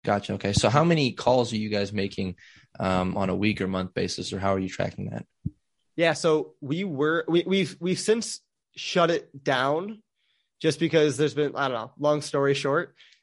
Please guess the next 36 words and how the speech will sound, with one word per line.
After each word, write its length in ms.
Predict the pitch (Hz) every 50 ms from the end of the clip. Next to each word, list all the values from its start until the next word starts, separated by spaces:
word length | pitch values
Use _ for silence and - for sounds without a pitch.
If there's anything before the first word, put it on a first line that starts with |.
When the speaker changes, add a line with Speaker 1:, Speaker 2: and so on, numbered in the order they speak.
| _ -
Speaker 2:
but 200 | - 170 165 -
it 120 | - 202 196
was, 240 | 196 220 202 151
it 100 | 202 196
was 140 | 196 190 170
very 160 | 165 214 226
successful, 440 | 190 185 - - 170 160 - 151 135
honestly. 480 | 131 135 143 135 139 139 131 127 123 - _ _ _ _ _ _ _ _ _
Basically, 420 | - 185 190 190 185 220 233 226 202
th-, 160 | 175 190 185
these 180 | 170 185 175 170
were 80 | 208 196
our 120 | 180 160
metrics. 680 | 143 139 139 139 135 - 131 123 127 - - - - - _ _ _ _ _ _
We 120 | - 180 180
started 320 | - - 190 196 214 226
with 160 | 220 196 196
text 280 | - - 139 139 139 -
messaging. 540 | 170 165 - 202 185 190 208 208 214 226 233 - _ _ _ _ _ _ _ _ _ _ _
So 120 | - -
we'd 160 | 170 175 165
send 220 | - - 190 190 196
out 180 | 190 156 -
two 200 | - - - 202
thousand 340 | 185 202 190 190 196 170 180
text 260 | - 151 131 131 -
messages 640 | - 160 147 - 185 170 190 208 226 233 - - - _ _ _ _ _ _ _ _ _ _ _ _ _ _ _ _ _ _ _ _ _ _ _ - - _ _ _ _ _ _ _ -
at 120 | 156 165
a 40 | 170
time 340 | - 190 151 143 151 180 180
to 100 | - -
two, 160 | - 180 175 160
two 200 | - - - 185
thousand 240 | 170 170 175 160 170
different 200 | 175 175 190 151
people. 420 | 160 147 147 160 170 196 - _